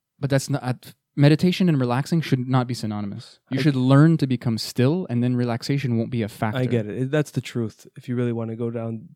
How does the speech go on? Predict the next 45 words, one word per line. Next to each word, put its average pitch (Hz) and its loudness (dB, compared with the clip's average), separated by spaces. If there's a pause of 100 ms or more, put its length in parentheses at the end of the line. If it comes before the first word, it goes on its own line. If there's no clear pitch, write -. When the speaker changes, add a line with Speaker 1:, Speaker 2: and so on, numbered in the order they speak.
Speaker 2:
your 120 -4
hole, 135 2
it's, 120 -2
it's 90 -4
the 120 -8
truth. 104 -8
Speaker 1:
The, 135 -6
these, 131 -8
these 135 -4
words 180 0
have 123 0
meaning. 113 2
If 127 0
you 131 -2
Speaker 2:
It's, 135 -2
Speaker 1:
wanna 185 2
Speaker 2:
it's 160 2
an 156 8
Speaker 1:
call - 10
Speaker 2:
ancient 160 10
Speaker 1:
that 151 4
meditation, 180 6
Speaker 2:
practice. 170 0
Speaker 1:
then 123 0
I'll 143 -2 (160)
describe 131 -4
it 117 -2
as 113 -6
something 113 -6
else. 110 -6
Speaker 2:
It's 131 -2
an 139 2
ancient 165 0
practice, 127 -4
and 123 -2
it's 117 -8
not 131 2
as 127 0
simple 117 -2
as 113 -4
a 110 -6
quick - -4
YouTube 123 -2
video 120 0
or 107 -4